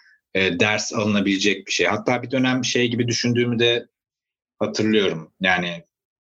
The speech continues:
bir tartışma ortamı yaratıp bunu kaydedeceksem herkesin anlaşmasına gerek yok. Yani belki kötü bir şey olması da gerekiyor. Ee,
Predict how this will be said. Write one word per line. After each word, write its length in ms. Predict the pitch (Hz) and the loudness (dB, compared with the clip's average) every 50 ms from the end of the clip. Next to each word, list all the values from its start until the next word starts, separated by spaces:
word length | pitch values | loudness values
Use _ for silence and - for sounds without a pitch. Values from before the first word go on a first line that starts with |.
| _ _ | _ _
bir 120 | 101 95 | -6 -2
tartışma 600 | - - 107 104 101 - - - - 113 113 110 | 0 0 0 -2 -2 -4 -6 -4 -2 0 0 0
ortamı 300 | 104 98 - 110 104 104 | 0 0 -2 -2 0 2
yaratıp 460 | 104 101 98 95 95 95 - 95 - - - _ _ | 2 2 2 0 -2 -4 -8 -12 -12 -18 -20 _ _
bunu 160 | 101 104 107 | -2 -2 0
kaydedeceksem 920 | 107 110 107 107 101 98 95 90 80 87 87 82 - - 110 113 120 123 - _ _ _ _ _ _ _ _ _ _ _ | 0 0 0 0 0 -2 -2 -2 -2 -2 -2 -4 -2 -2 0 0 0 -4 -10 _ _ _ _ _ _ _ _ _ _ _
herkesin 520 | - - 110 113 110 - - 95 82 101 | -4 -2 -2 -2 -2 -4 -6 -4 -2 0
anlaşmasına 720 | 110 107 101 101 101 98 95 - - 98 92 - - 107 110 | 0 2 2 2 0 0 0 0 -2 -2 -4 -2 -2 0 0
gerek 400 | 110 107 98 101 95 - - - | 2 0 0 0 -2 -4 -4 -4
yok. 360 | 90 78 - - - _ _ _ _ _ _ _ _ _ _ _ _ _ _ _ _ _ _ _ | -4 -4 -4 -8 -18 _ _ _ _ _ _ _ _ _ _ _ _ _ _ _ _ _ _ _
Yani 420 | - 90 87 85 85 87 82 82 - _ _ _ _ _ 104 | -4 -2 -2 -2 -4 -6 -8 -10 -16 _ _ _ _ _ 0
belki 300 | 104 98 92 - - - | 0 0 0 -2 -6 -4
kötü 240 | - 107 - - | -4 -4 -2 0
bir 60 | 95 95 | 0 0
şey 180 | - - 107 | 2 2 2
olması 340 | 98 95 95 92 - - 95 | 2 2 0 -2 -2 0 0
da 60 | 98 | 0
gerekiyor. 680 | 90 82 92 85 85 82 82 - - 85 82 80 80 78 - - - _ _ _ _ _ _ _ _ _ _ _ _ _ 95 | 2 2 2 0 0 -2 -4 -4 -2 -2 0 0 -2 -4 -6 -14 -20 _ _ _ _ _ _ _ _ _ _ _ _ _ -2
Ee, 400 | 95 90 87 85 85 82 82 82 | 0 2 2 2 2 2 2 0